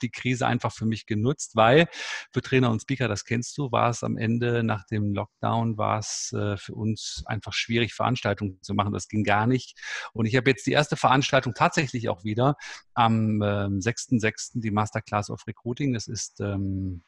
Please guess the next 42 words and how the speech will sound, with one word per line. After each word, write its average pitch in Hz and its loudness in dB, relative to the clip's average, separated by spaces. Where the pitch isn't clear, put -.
ja, 110 2
eine 95 -4
Recruiting-Veranstaltung, 110 -4
wo 101 -8
du 101 -8
lernst, 101 0
einfach 110 -8
die - -14
besten 104 -4
Mitarbeiter, 110 2
Verkäufer 113 -2
und 110 -4
Talente 110 -2
für - -14
dich 104 -8
zu 104 -12
gewinnen. 107 0
Und, 107 0
äh, 104 0
die 113 0
Menschen, 131 8
die 113 -2
einfach 117 -2
selbstständig 135 4
sind 104 0
oder 104 0
Unternehmer 120 4
sind, 101 -6
wissen 135 2
einfach, 113 -2
dass - -10
der 110 -8
größte 143 4
Erfolgsfaktor, 143 0
ich 95 -4
weiß 120 -4
nicht, 110 -4
wie 101 -10
du 110 -6
das 113 0
siehst, 123 -4
aber, 104 2